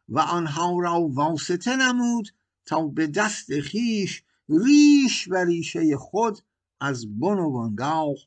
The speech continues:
براندازد و همچه سراج منیری را از زجاج وطن خود اخراج نمایند تا ارض مقدس منور گردد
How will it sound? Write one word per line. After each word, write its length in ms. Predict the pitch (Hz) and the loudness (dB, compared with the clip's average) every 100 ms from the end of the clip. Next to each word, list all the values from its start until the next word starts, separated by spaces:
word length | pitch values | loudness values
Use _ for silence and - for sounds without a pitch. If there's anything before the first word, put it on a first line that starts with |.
| _ | _
براندازد 680 | 143 185 147 101 - _ - _ _ _ _ _ _ _ _ _ | 0 2 2 0 -8 _ -20 _ _ _ _ _ _ _ _ _
و 100 | 127 | -2
همچه 360 | 156 180 180 180 | 0 0 0 -2
سراج 600 | - 175 180 180 170 156 | -2 0 2 2 2 2
منیری 720 | 180 185 214 294 262 190 165 | 2 2 2 2 4 4 4
را 280 | 139 110 82 _ _ _ _ | 2 -6 -14 _ _ _ _
از 280 | 139 156 135 85 127 123 127 | -4 -2 -2 -6 -4 -2 0
زجاج 840 | 156 139 170 208 196 151 123 131 123 | 0 0 2 2 2 0 -2 -4 -4
وطن 440 | 139 127 139 123 | -6 -6 -6 -6
خود 320 | 117 151 170 - - | -6 -4 -6 -8 -10
اخراج 880 | 131 131 - 120 175 185 139 104 - | -6 -6 -4 2 6 6 4 -2 -10
نمایند 220 | - _ _ _ - _ _ _ _ _ _ | -20 _ _ _ -20 _ _ _ _ _ _
تا 240 | - 170 180 | -2 -2 -2
ارض 320 | 175 180 156 175 | 0 2 2 0
مقدس 840 | 175 170 170 165 156 220 226 156 | 0 2 2 2 2 2 2 -2
منور 680 | 170 185 185 165 185 247 202 | 0 2 0 0 0 2 2
گردد 560 | 151 143 123 120 104 | 0 -2 -4 -12 -16